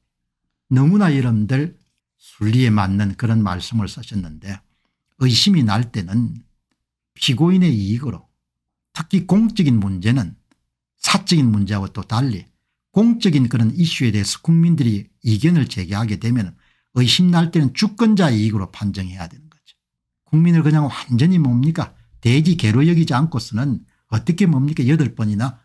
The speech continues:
선거 부정을 하고 대통령이 뭐죠? 예, 엉뚱한 소리나 뻥뻥 치고 할 수 있냐 이야기죠. 정말 참 이 뭐 대책이 없는 겁니다.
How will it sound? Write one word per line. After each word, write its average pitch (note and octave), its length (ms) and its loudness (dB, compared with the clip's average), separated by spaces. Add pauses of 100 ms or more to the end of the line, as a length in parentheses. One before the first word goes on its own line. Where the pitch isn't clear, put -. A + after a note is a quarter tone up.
(320)
선거 G#2+ 380 -2
부정을 B2+ 340 0
하고 A2 240 -4
대통령이 B2+ 520 0
뭐죠? G2 340 -6 (280)
예, G#2+ 160 -6
엉뚱한 D#3 400 2
소리나 C3 360 -2
뻥뻥 A#2+ 380 -2
치고 B2 240 -6
할 A#2 100 -2
수 A#2 140 -14
있냐 F#2 160 -16
이야기죠. - 540 -20 (720)
정말 A2 460 -4
참 C3+ 380 -6 (340)
이 A2 140 -2
뭐 B2+ 320 -4 (440)
대책이 C3+ 400 0
없는 A2+ 280 2
겁니다. - 420 -14